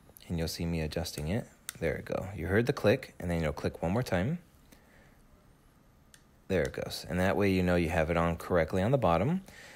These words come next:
And then putting the top one on should just be the same exact thing. You'll hear it click. And just press on the top and bottom and make sure it's secured in there.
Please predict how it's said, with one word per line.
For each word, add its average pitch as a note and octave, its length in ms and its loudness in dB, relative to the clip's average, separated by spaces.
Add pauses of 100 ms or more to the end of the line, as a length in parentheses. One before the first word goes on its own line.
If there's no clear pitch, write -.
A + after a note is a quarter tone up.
(160)
And F2 120 0
then F2+ 240 2
putting C#3 280 4
the A2+ 80 4
top A2+ 260 4
one A#2 140 4
on A2 260 4
should F2+ 400 0
just - 240 -2
be E2+ 120 2
the D#2+ 100 2
same F2 260 2
exact A2+ 380 2
thing. F#2+ 300 2 (100)
You'll - 160 -4
hear E2+ 200 0
it A2+ 100 0
click. - 400 -2 (920)
And E2+ 100 -2
just D#2+ 220 -4
press - 260 -2
on F2 100 0
the D#2 60 0
top F2+ 280 -2
and F#2+ 80 -2
bottom F2+ 220 2
and E2 100 0
make E2+ 100 0
sure - 160 -4
it's D#2 100 -6
secured D#2 580 -4
in D2+ 120 -2
there. C3+ 240 2